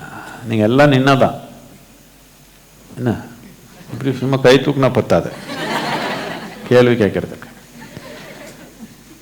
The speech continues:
நீங்க எல்லாம் நின்னாதான் மக்களுக்கு நாம் இதை உருவாக்க முடியும். எல்லா ஊர்லேயும் காசி மாதிரி இருக்கணும் தானே?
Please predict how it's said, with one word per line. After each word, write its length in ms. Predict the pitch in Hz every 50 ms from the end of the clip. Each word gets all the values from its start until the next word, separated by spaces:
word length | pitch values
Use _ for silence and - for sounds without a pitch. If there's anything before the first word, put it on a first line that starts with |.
| - - - - - - - - - - - - - - - - - - - - - - - - - - - - - - - - - - - - - - - - - - - - - - - - -
நீங்க 160 | 92 92 95 98
எல்லாம் 240 | 113 131 143 139 135
நின்னாதான் 520 | 131 127 131 139 139 139 151 156 151 143 - - - - - - - - - - - - - - - - - - - - - - - 98 107
மக்களுக்கு 520 | 110 110 - 139 131 127 - - 135 135 143 - - - - - - - 117 113
நாம் 180 | 113 113 113 117 110
இதை 100 | 110 104 104
உருவாக்க 400 | 104 117 127 143 139 135 135 120 113 110
முடியும். 260 | 104 104 107 - - - - - - - - - - - - - - - - - - - - - - - - - - - 90 98
எல்லா 180 | 110 127 143 156 156 151
ஊர்லேயும் 440 | 151 151 151 139 113 98 85 - - - - - - - - - - - -
காசி 260 | 123 123 120 - 123 120 117
மாதிரி 200 | 117 117 117 117
இருக்கணும் 300 | 110 - 110 104 101 101
தானே? 140 | 98 - -